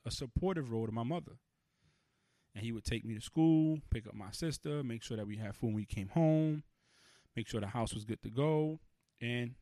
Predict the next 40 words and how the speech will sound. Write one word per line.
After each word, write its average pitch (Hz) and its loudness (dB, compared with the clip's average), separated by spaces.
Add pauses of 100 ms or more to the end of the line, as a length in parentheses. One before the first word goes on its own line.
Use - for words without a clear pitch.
that 117 0
my 117 -2
mom 127 0
had 117 0
what 117 0
she - -6
needed 123 0
when 113 -6
she 160 -6
came 117 -4
home 120 -4
to 135 -6
either 127 -4
cook 151 -4
dinner 151 0
or 143 -2
he 160 0
would 151 -6 (120)
buy 175 0
dinner, 101 0
whatever. 117 2 (840)
But 113 0
he 117 0
did 120 2
that. 87 -4 (1120)
Um, 104 -6 (460)
my 101 -6
father's 123 0
a, 113 0
a, 107 -4
a, 101 -8 (380)
in 110 -6
my 123 0
opinion, 123 2
a 104 -2
good 113 0
brother 120 4
to 117 -4
his 107 -2
siblings, 127 -2